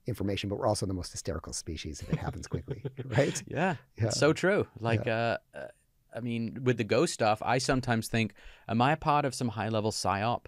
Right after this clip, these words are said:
Speaker 2: 'cause I make ghost shows for Discovery? And has Discovery been told to make these ghost shows by the government to slowly kind of get everyone used to the fact that, like, there is some kind of dimension that is interacting with our own?
Speaker 1: Yeah.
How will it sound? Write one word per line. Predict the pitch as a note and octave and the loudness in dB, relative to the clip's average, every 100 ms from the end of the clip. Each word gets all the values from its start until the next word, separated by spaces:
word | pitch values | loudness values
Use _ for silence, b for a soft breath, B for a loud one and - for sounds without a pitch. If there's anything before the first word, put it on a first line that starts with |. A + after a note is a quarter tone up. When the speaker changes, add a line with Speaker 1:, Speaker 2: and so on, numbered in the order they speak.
| b b b | b b b
Speaker 2:
'cause | A#2 G#2 | 0 2
I | |
make | G#2 G#2 A2 | 2 2 2
ghost | A2 A2 | 0 0
shows | - G#2+ A2 A2 - | 0 2 2 -2 -8
for | - A2+ | -8 -4
Discovery? | G2+ - G#2 G#2 A2+ | -4 -2 -2 0 2
And | A2+ | 0
has | G#2 | 0
Discovery | G#2+ - A2+ A2+ A#2 | -4 -2 -2 0 -2
been | A2 G#2 | -2 -2
told | G#2+ G#2+ - | 0 0 -2
to | |
make | G2 G2 G#2+ | -6 -4 -4
these | G2 G2 | -4 -2
ghost | F#2 G#2 | -2 0
shows | - A2 A2+ - b b - | -2 -2 -2 -6 b b -2
by | G#2+ | 0
the | G#2 | 0
government | G2 G2 G#2 A2 B2+ B2+ - | 2 2 2 2 0 -2 -6
to | G#2+ | -6
slowly | - - A2 G#2+ G#2 G#2 G#2+ G#2 G2+ | -4 -4 -2 0 2 2 0 -2 -4
kind | - G#2 G2 | -6 -6 -6
of | F2+ | -4
get | G#2 - | -4 -4
everyone | G#2 G#2+ G2+ | -2 -2 -2
used | F#2+ G2 - | -2 -6 -4
to | |
the | G#2+ | -6
fact | G#2 A2 A2 - | -2 -2 -2 -2
that, | F#2+ - | -4 0
like, | G2 F#2 - b b b | -2 -2 -6 b b b
there | G#2 G2+ G2 | 2 4 4
is | G2 | 2
some | - G#2 G2+ | 2 0 0
kind | G#2+ G2+ | 0 0
of | G2+ F#2 - | 0 -2 0
dimension | F#2+ G2+ G2 - G#2+ | 2 2 0 0 2
that | G2+ F#2 | 0 0
is | F#2+ | -2
interacting | F#2 G2+ F#2+ F#2 - G2 | 0 2 2 2 0 -2
with | F#2+ F#2+ | 0 2
our | F#2+ F#2+ | 2 2
own? | G2 C3+ B B B2+ | 0 -2 B B -10
Speaker 1:
Yeah. | G2 | -8